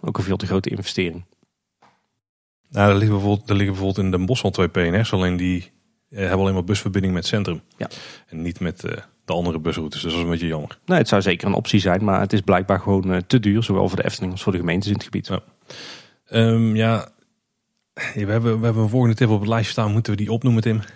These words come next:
Speaker 2: Dit is wel echt een insider tip misschien.
Speaker 1: Ja, nou ja, ik, ik heb daar ook over zitten dubbel, hoor. Ik, <laughs> dadelijk komt er nog veel erger, maar ik vind, ja, de luisteraars van Kleine Boodschap...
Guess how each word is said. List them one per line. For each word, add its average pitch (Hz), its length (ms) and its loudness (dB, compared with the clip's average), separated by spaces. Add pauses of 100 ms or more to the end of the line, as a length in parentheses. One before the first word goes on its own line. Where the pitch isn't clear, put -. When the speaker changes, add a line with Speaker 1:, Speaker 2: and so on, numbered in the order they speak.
(300)
Speaker 2:
Dit 82 120 -14
is - 40 -12
wel 82 160 -6
echt - 160 -12
een 87 220 -4
insider 92 380 -4
tip - 200 -8
misschien. 98 220 -4 (400)
Speaker 1:
Ja, 143 260 2
nou - 160 6
ja, 147 140 6
ik, - 200 -2
ik - 160 -4
heb 147 100 4
daar 151 100 4
ook 156 100 2
over 135 180 6
zitten 110 260 -2
dubbel, 107 220 6
hoor. 110 160 4
Ik, - 300 2
<laughs> 117 120 2
dadelijk 110 260 4
komt 110 160 2
er 104 80 -2
nog 107 120 4
veel - 260 2
erger, 107 400 2
maar 107 160 2
ik 107 100 -4
vind, 110 240 0
ja, 110 140 4
de 98 100 -4
luisteraars 117 440 -2
van 120 120 4
Kleine 110 260 2
Boodschap... 107 560 0